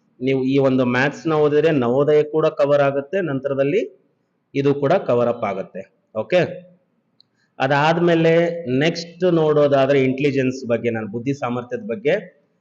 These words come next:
ನಿಮಗೆ ಪ್ರಶ್ನೆಗಳು ಬರುತ್ತೆ ಅಂತ ಹೇಳಿದೆ. ಮ್ಯಾಥ್ಸ್ ಗೆ ಎಷ್ಟು ಬರುತ್ತೆ? ಒನ್ ಫಿಫ್ಟಿ ಮಾರ್ಕ್ಸ್ ಬರುತ್ತೆ. ಐವತ್ತು ಪ್ರಶ್ನೆಗಳನ್ನ ಆ ಒಂದು ಮ್ಯಾಥ್ಸ್ ಗಣಿತದ ಪಾಠದಲ್ಲಿ ನಿಮಗೆ ಕೇಳ್ತಾರೆ.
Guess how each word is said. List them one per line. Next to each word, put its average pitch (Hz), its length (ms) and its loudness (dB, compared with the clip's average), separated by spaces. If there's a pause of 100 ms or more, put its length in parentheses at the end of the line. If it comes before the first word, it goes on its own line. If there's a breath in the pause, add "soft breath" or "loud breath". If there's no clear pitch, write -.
(140)
ನಿಮಗೆ 127 220 -2
ಪ್ರಶ್ನೆಗಳು 123 520 -2
ಬರುತ್ತೆ 113 340 -4
ಅಂತ 107 120 -6
ಹೇಳಿದೆ. 117 240 0
ಮ್ಯಾಥ್ಸ್ 123 420 -4
ಗೆ 131 100 -2
ಎಷ್ಟು 131 260 -4
ಬರುತ್ತೆ? 135 580 -2 (260)
ಒನ್ 131 180 0
ಫಿಫ್ಟಿ 135 340 -2
ಮಾರ್ಕ್ಸ್ 127 460 -2
ಬರುತ್ತೆ. 127 420 -2
ಐವತ್ತು 123 340 -2
ಪ್ರಶ್ನೆಗಳನ್ನ 117 640 -2 (760)
ಆ 127 120 2
ಒಂದು 131 300 2
ಮ್ಯಾಥ್ಸ್ 123 600 -4
ಗಣಿತದ 127 380 0
ಪಾಠದಲ್ಲಿ 123 720 0
ನಿಮಗೆ 139 400 -4
ಕೇಳ್ತಾರೆ. - 880 -4